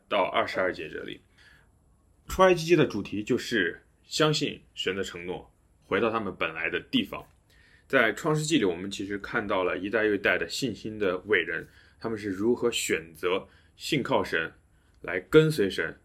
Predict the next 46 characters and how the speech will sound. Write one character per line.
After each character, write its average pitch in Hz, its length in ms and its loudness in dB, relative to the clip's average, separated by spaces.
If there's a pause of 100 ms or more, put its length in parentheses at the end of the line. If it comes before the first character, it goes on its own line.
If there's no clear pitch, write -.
(200)
好 85 260 -8
得 92 220 -2
到 98 200 2
一 90 120 -2
个 90 320 -4 (180)
非 - 140 -12
常 104 180 -8
美 101 140 0
好 95 180 -6
的 85 60 -6
结 - 260 0
果。 - 260 -4 (680)
在 120 440 4
埃 156 140 8
及 131 160 0
时 107 120 -4
代， 92 280 -2 (260)
这 175 140 8
批 170 100 4
人 156 180 10
已 101 40 -4
经 120 120 -2
死 92 220 -8
去， 95 180 -2
这 139 140 0
批 143 140 -2
人 127 80 0
已 107 40 -4
经 110 140 -6
不 95 160 -4
在 98 240 4
了， - 180 -10 (520)
出 - 160 0
来 135 100 8
的 117 100 2
是 110 220 -4
新 175 260 0
的 147 120 6
一 95 40 4
批 98 140 -6
人。 71 240 -10 (1500)
我 107 120 0
们 131 100 2
要 113 400 2
透 165 300 4
过 107 340 2